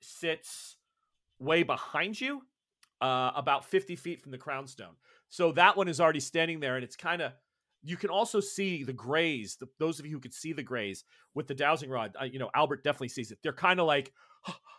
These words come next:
they're getting excited. Like, "This is the great, this is it." They can feel the energy sur-, surging through the planet. It's all this stuff is happening, and, and you can see, like, they're, <sighs> like, if you saw someone who was unfortunately in an eighteen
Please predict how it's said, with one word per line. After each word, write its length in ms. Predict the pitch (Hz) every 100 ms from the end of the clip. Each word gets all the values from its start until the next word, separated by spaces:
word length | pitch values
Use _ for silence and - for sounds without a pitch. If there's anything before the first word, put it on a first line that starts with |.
| _ _
they're 80 | 175
getting 240 | 185 202 170
excited. 540 | - - 165 143 107
Like, 160 | 120 147
"This 180 | 175
is 80 | 156
the 80 | 139
great, 400 | 131 160 151 -
this 180 | 170 -
is 120 | 143
it." 140 | 165 -
They 80 | 147
can 140 | 151
feel 240 | - 196 185
the 140 | 160
energy 300 | 165 170 123
sur-, 420 | - - 165 -
surging 460 | - - 175 139 120
through 140 | 123 120
the 80 |
planet. 400 | - 120 135 92 - _ _ _ _ _
It's 180 | - 131
all 280 | 175 185 185
this 160 | 165 -
stuff 260 | - 165
is 120 | 147
happening, 340 | 135 143 139 135
and, 100 | 135
and 120 | 156 160
you 60 |
can 140 | 135 139
see, 200 | - 196
like, 200 | 135 131
they're, 160 | 131 131 - - 240
<sighs> 280 | 214 196 190 - - - - - - - - - - - -
like, 240 | 165 143 - _ -
if 200 | 170 170
you 100 | 175
saw 440 | - - 190 196
someone 520 | 202 - 196 175 170
who 200 | 156 151
was 220 | 135 135 117
unfortunately 960 | 117 - 156 160 - 156 135 139 131 131 _ _ _ _
in 120 | 151 139
an 180 | 113 110 _ _ -
eighteen 480 | 175 - - 180